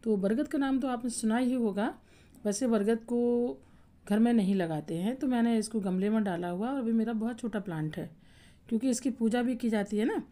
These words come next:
तो वैसे तो एक बहुत विशालकाय पेड़ होता है ये, और इसको दूसरी भाषा में कहते हैं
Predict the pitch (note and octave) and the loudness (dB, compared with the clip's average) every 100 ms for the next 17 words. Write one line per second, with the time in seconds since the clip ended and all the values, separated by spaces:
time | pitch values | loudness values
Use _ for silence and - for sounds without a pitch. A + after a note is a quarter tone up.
0 | - - - - G#3 G3+ C#4+ A#3+ C#4 C4+ | -18 -20 -16 -4 0 0 0 0 2 2
1 | G#3+ A3 A#3+ A3+ A#3 A#3 A#3+ A#3 A#3 A3 | 0 0 0 0 0 -2 -2 -2 0 0
2 | A3 A3 G3+ A3 G#3+ G#3+ - - - - | 0 -2 -2 -2 -2 -4 -10 -20 -20 -20
3 | - - A#3 F3+ F3+ F#3 - - G#3 G#3 | -20 -14 -4 -2 0 0 -4 -4 2 4
4 | G3 F#3 D#3+ F3+ - A#3 - - G3 G3 | 4 4 2 -4 -8 -14 -20 -14 -6 -4
5 | A3 A#3+ A3+ A3+ A#3+ A3+ A3 G#3+ A#3 C4+ | 0 2 2 2 0 0 -2 0 0 0